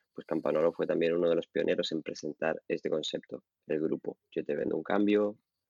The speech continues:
unos frenos, unas bielas, unas manetas, una dirección.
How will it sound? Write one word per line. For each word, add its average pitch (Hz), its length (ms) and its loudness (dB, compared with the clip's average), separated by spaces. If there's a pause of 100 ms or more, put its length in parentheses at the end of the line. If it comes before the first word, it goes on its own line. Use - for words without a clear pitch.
(300)
unos 87 300 -4
frenos, 87 640 0
unas 82 200 -4
bielas, 80 440 0
unas 80 240 -4
manetas, 82 720 -2
una 82 200 -2
dirección. 85 720 -2